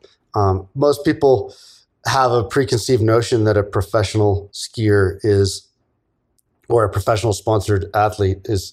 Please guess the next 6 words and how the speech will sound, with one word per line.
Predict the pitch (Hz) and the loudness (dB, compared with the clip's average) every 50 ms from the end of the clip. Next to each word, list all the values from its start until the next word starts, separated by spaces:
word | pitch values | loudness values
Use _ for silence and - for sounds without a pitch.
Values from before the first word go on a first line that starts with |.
| _ - | _ -4
just, | - 120 104 - - - _ _ _ _ _ _ _ _ _ _ - | -2 -2 -2 -4 -6 -14 _ _ _ _ _ _ _ _ _ _ -6
it's | 113 101 | -4 -2
just | - 117 - - | -2 -2 -2 -2
performing, | - 123 104 - - 113 113 113 120 127 131 131 - - - _ _ _ _ _ _ _ - | -4 -4 -4 -2 0 0 2 4 4 2 2 0 -4 -10 -16 _ _ _ _ _ _ _ -6
and | - 110 107 107 107 104 104 104 101 98 92 - - _ _ _ _ _ _ _ _ _ _ _ _ _ _ | -2 0 2 2 2 2 2 2 2 0 -2 -4 -8 _ _ _ _ _ _ _ _ _ _ _ _ _ _
then | - 107 101 107 104 104 98 101 98 95 - | -6 -2 0 2 2 2 2 2 0 -2 -6